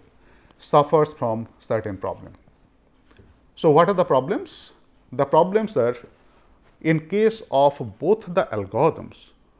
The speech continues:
we require the hyperparameters, and these hyperparameters are to be set manually.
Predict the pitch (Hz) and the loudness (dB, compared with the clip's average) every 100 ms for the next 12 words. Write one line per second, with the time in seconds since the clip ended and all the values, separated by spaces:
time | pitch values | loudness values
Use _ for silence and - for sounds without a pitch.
0 | _ _ _ 143 151 113 127 - 143 139 | _ _ _ 0 0 0 -4 2 4 4
1 | 135 - 117 113 113 123 127 120 - 90 | 2 -6 -10 -8 -4 -4 -4 -4 -4 -8
2 | 87 87 123 220 - _ 120 113 110 170 | -8 -8 -8 -8 -14 _ -8 -6 -4 -4
3 | 117 104 107 101 92 101 98 175 - - | -4 -6 -6 -6 -8 -8 -8 -10 -10 -16
4 | 104 101 117 - 98 90 80 87 117 | -14 -12 -14 -12 -12 -12 -16 -16 -20